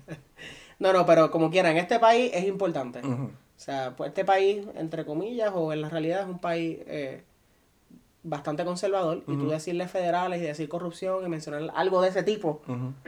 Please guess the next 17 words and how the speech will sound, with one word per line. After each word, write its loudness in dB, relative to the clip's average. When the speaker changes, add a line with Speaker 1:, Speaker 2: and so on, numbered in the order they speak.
Speaker 1:
es -4
algo 4
que, -4
que 0
tiene 4
peso. -2
Speaker 2:
Pero 2
la 4
pregunta, 2
¿gana 4
Carmen 4
Yulín 2
las 2
primarias 0
de 0
su -6
partido? -4